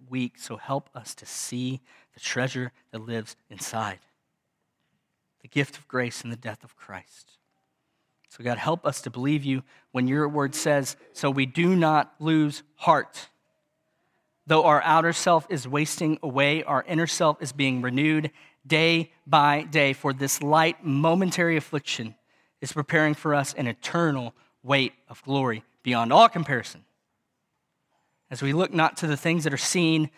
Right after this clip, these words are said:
but to the things that are unseen. For the things that are seen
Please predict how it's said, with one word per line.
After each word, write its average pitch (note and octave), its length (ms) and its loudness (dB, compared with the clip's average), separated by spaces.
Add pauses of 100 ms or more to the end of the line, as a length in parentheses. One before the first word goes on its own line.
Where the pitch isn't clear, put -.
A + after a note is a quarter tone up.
(180)
but C3 120 -8
to C#3+ 100 -2
the C3 100 0
things E3 360 0
that F3 100 2
are E3+ 80 2
unseen. C3+ 420 0
For C#3 140 -6
the C3 100 -2
things D3+ 240 -2
that C#3 100 -2
are B2 60 -6
seen F3 560 0